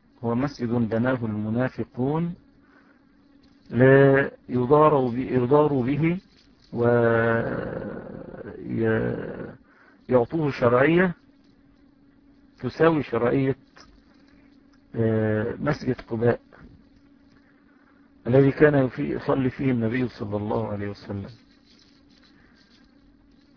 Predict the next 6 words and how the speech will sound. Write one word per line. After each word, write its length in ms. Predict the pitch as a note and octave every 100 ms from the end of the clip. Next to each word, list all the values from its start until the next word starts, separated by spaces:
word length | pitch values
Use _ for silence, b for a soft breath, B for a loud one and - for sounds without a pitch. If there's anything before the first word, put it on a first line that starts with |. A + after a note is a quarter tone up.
| _ _ _ _ _ _ -
هذه 240 | D3 D#3+
من 160 | D#3 C3+
ناحية. 480 | B2 - A2+ G#2+ - _ _ _ -
من 120 | B2
ناحية 300 | B2 C3+ F3+
ثانية، 720 | E3+ C#3+ B2 C3 B2 D3+ F3